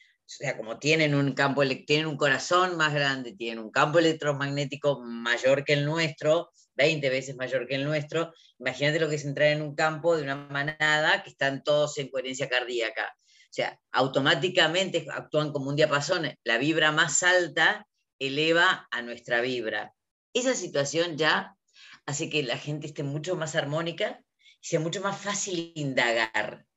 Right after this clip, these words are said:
¿no? Empezar o, o indagar o para la persona misma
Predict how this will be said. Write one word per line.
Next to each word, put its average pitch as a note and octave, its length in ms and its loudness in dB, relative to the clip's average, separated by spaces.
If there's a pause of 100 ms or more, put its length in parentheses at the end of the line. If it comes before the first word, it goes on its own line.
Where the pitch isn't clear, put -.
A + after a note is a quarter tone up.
(160)
¿no? C3+ 240 -6
Empezar C#3+ 640 0 (280)
o, A2+ 300 4
o A2+ 440 -4
indagar C3+ 680 2
o B2+ 320 0
para A#2 280 -4
la A2+ 120 0
persona E3+ 380 0
misma F3 440 0